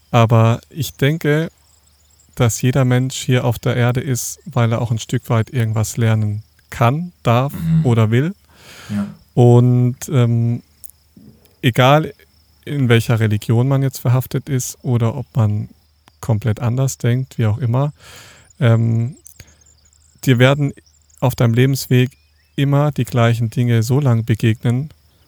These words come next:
Speaker 1: bis du gelernt hast, mit diesen Dingen umzugehen.
Speaker 2: Mhm.
Speaker 1: Das heißt, im Umkehrschluss, sei dankbar dafür, dass du immer an die, solche und jene Personen gerätst,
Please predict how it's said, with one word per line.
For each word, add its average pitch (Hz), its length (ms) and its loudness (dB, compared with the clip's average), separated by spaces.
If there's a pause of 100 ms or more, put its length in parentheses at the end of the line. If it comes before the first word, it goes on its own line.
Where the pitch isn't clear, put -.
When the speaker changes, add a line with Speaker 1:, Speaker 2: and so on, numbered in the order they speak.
(380)
Speaker 1:
bis 127 220 -2
du 120 140 -4
gelernt 117 480 0
hast, 120 300 -2
mit 117 160 -2
diesen 113 200 -2
Dingen 117 200 0
umzugehen. 120 720 -4 (560)
Speaker 2:
Mhm. - 260 -10
Speaker 1:
Das - 200 0
heißt, 135 440 2 (720)
im 123 140 0
Umkehrschluss, 135 840 0
sei 117 300 2
dankbar 127 400 0
dafür, 131 540 0 (160)
dass - 480 -2 (100)
du 120 140 -2
immer 113 380 0 (360)
an 113 280 -2
die, - 120 -18 (100)
solche 123 560 2
und 120 180 -4
jene 123 260 2
Personen 117 600 0
gerätst, 110 640 -2